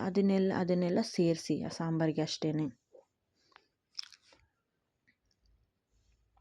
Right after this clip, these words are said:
ನೋಡಿ ಕಲರ್ ಎಷ್ಟು ಚೆನ್ನಾಗಿ ಬಂದಿದೆ. ನೀವು ಎರಡು ದಿನ ಇಟ್ಕೊಂಡು ತಿಂದ್ರೂ ಸಾಂಬಾರು ಟೇಸ್ಟ್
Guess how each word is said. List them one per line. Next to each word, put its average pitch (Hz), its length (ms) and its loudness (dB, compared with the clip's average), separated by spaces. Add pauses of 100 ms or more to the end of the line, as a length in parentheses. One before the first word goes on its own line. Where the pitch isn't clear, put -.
(1000)
ನೋಡಿ 196 220 2
ಕಲರ್ 185 360 4
ಎಷ್ಟು 180 260 0
ಚೆನ್ನಾಗಿ 175 440 2
ಬಂದಿದೆ. 175 420 2
ನೀವು 185 260 4
ಎರಡು 185 340 8
ದಿನ 196 160 6
ಇಟ್ಕೊಂಡು 190 480 2
ತಿಂದ್ರೂ 175 420 2
ಸಾಂಬಾರು 185 520 0
ಟೇಸ್ಟ್ 190 400 2